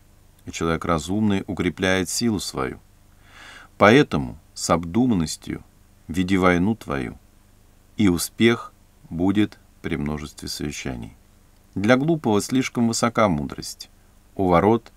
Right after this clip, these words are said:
не откроет он уст своих. Кто замышляет сделать зло, того называют злоумышленником. Помысел глупости — грех,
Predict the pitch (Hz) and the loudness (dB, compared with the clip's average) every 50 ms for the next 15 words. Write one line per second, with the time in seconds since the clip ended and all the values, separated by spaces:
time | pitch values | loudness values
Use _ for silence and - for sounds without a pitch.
0 | _ _ _ _ _ _ _ - 90 80 80 - - 87 85 87 87 85 - - | _ _ _ _ _ _ _ -4 -2 -2 -2 -4 -6 -4 -2 -2 -2 -2 -4 -4
1 | 82 80 80 80 - _ _ _ _ - 80 78 73 - - - - - 73 69 | -4 -4 -4 -6 -10 _ _ _ _ -12 -12 -10 -10 -10 -12 -12 -10 -8 -10 -10
2 | 62 - - - - - _ _ _ _ _ - - - - - - - 139 135 | -10 -12 -16 -20 -20 -20 _ _ _ _ _ -20 -20 -20 -20 -20 0 2 2 4
3 | 131 139 143 131 - 143 143 135 131 120 117 117 127 135 131 127 127 117 113 123 | 6 4 2 2 2 2 4 4 4 4 2 4 4 6 6 6 4 2 2 2
4 | 131 143 156 156 156 - _ _ _ _ - _ - _ _ - - _ _ _ | 2 4 4 2 0 -4 _ _ _ _ -20 _ -20 _ _ -20 -20 _ _ _
5 | _ - 92 92 95 107 113 117 117 - - _ _ _ _ _ - _ _ _ | _ 2 2 4 6 4 4 4 2 -4 -12 _ _ _ _ _ -20 _ _ _
6 | _ - 87 85 80 82 82 82 87 87 87 87 87 - - - - - _ 78 | _ -4 -2 -2 0 0 2 2 4 2 2 2 -2 -4 -10 -20 -20 -20 _ -10
7 | 78 80 76 71 67 62 58 - - - - 52 - - - - - _ _ _ | -6 -6 -6 -4 -6 -8 -10 -14 -14 -16 -16 -16 -16 -20 -20 -20 -20 _ _ _
8 | _ _ _ _ _ _ _ - _ - 95 92 92 90 - - 87 78 78 76 | _ _ _ _ _ _ _ -8 _ 0 2 2 2 0 0 -2 -4 -2 -2 -2
9 | 85 101 123 123 - 113 107 - - - 101 95 92 - - _ _ - - 73 | 0 0 -2 -2 -2 -6 -6 -6 -8 -6 -6 -6 -6 -8 -14 _ _ -14 -10 -6
10 | 71 76 71 67 - - - | -4 -4 -4 -6 -8 -14 -20